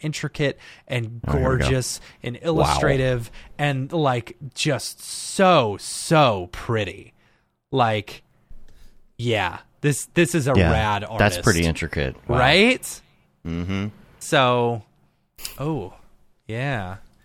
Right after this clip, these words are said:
Speaker 1: Here's another one
Speaker 2: <laughs>
Speaker 1: for, uh, uh, Nifty. Here, here, Dave. Uh, check this one out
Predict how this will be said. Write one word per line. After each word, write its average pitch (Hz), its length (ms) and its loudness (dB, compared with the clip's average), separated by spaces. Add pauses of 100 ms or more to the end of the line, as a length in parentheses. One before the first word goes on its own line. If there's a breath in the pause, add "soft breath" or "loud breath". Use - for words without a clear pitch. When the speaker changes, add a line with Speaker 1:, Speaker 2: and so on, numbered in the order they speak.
(200)
Speaker 1:
Here's 143 160 -8
another 127 280 -4
one 107 260 -4
Speaker 2:
<laughs> - 0 -
Speaker 1:
for, 107 440 -4
uh, 110 240 -6 (160)
uh, 110 240 -6
Nifty. 120 320 -8
Here, 143 300 0
here, 135 160 -2
Dave. 110 340 -6
Uh, 120 160 -6
check 143 240 -6
this - 220 -4
one 107 140 -8
out 95 200 -10